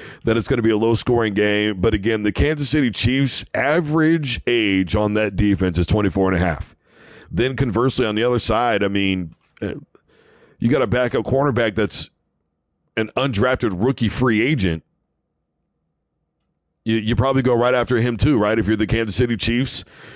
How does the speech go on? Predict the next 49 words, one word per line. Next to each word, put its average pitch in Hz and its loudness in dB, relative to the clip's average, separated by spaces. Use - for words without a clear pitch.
it's 135 -2
probably 170 2
gonna 143 2
be 110 0
an 104 0
air 117 2
raid 104 2
type 95 0
football 87 0
game. 76 0
I 95 2
think 117 0
we're 131 0
gonna 123 0
see 117 0
a 107 2
lot 113 2
of 110 0
mistakes 110 -4
along 104 0
the 101 0
way, 104 2
probably 113 0
some 107 -2
interceptions 110 -2
just 123 0
from 110 -2
some 101 -2
overall 120 2
potential 104 0
sloppy 107 0
play, 101 0
uh, 101 2
especially 139 0
with 117 0
Kansas 110 0
City. 113 2
If, - -4
you 107 -2
know, 104 2
Travis 107 -2
Kelce's 104 0
not 107 0
in 104 2
there, 104 2
Noah 101 2
Gray, 104 2
Blake 95 -2
Bell, 104 2